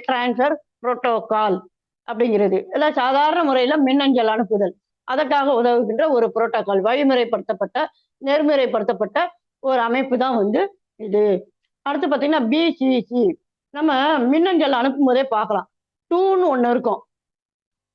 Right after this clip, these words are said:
அதுக்கு பாத்தீங்கன்னாக்கும் சி சின்னு ஒண்ணு இருக்கும். அதுக்கடுத்து பாத்தீங்கன்னாக்கா பி சி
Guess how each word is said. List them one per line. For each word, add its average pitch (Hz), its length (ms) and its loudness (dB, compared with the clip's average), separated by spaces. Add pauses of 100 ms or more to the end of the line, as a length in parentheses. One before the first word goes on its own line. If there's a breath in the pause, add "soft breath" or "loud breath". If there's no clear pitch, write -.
(160)
அதுக்கு 277 280 0
பாத்தீங்கன்னாக்கும் 294 640 0 (200)
சி 339 160 0 (160)
சின்னு 330 320 0
ஒண்ணு 226 200 2
இருக்கும். 214 300 -2 (840)
அதுக்கடுத்து 285 440 0
பாத்தீங்கன்னாக்கா 277 480 0 (100)
பி 320 140 2 (180)
சி 311 140 0